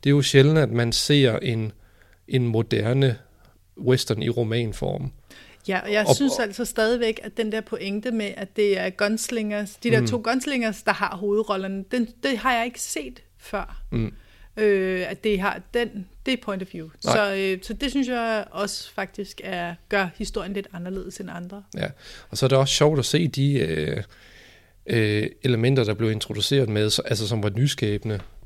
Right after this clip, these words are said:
Speaker 1: dengang, som for eksempel, øh, hvad var det nu, hvad er det nu, de får? Det er morfin og tand-, tandpasta og sådan noget
Speaker 2: Ja,
Speaker 1: som det.
Speaker 2: det er rigtigt.
Speaker 1: Altså,
Speaker 2: Ja.
Speaker 1: det, det er bare sjovt at se, at,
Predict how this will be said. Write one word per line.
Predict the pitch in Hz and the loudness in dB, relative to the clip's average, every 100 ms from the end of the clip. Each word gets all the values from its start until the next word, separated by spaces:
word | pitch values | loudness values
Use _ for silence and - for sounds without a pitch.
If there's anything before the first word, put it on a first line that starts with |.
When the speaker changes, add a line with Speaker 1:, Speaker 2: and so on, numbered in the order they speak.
| - | 0
Speaker 1:
dengang, | 127 117 104 104 | 2 2 0 -2
som | - 110 | -6 -6
for | 110 | -4
eksempel, | - 117 104 104 | -4 -4 -2 -4
øh, | 101 - - - - _ | -4 -6 -8 -16 -20 _
hvad | - | -2
var | 110 | 0
det | 110 | 0
nu, | 110 110 | 0 -2
hvad | 123 | 2
er | 120 | 2
det | |
nu, | 117 | 2
de | 110 | -2
får? | 107 113 | -2 -2
Det | 113 | -2
er | 113 | -2
morfin | 101 - 151 131 110 98 _ | -2 -2 -2 0 -2 -6 _
og | - | -8
tand-, | - 117 135 135 | -2 0 -2 -2
tandpasta | - 123 135 110 - | 0 0 2 -2 -2
og | 98 | -4
sådan | - | -2
noget | 120 127 | 0 2
Speaker 2:
Ja, | |
Speaker 1:
som | 120 | 4
det. | 123 | 2
Speaker 2:
det | 294 | 2
er | |
rigtigt. | 226 - 240 - - - | -2 -4 -8 -10 -10 2
Speaker 1:
Altså, | 127 135 | 4 6
Speaker 2:
Ja. | |
Speaker 1:
det, | 131 147 139 | 6 4 4
det | |
er | 139 | 6
bare | 143 | 6
sjovt | 147 165 143 | 6 6 4
at | |
se, | 147 143 - | 2 2 2
at, | 120 | 0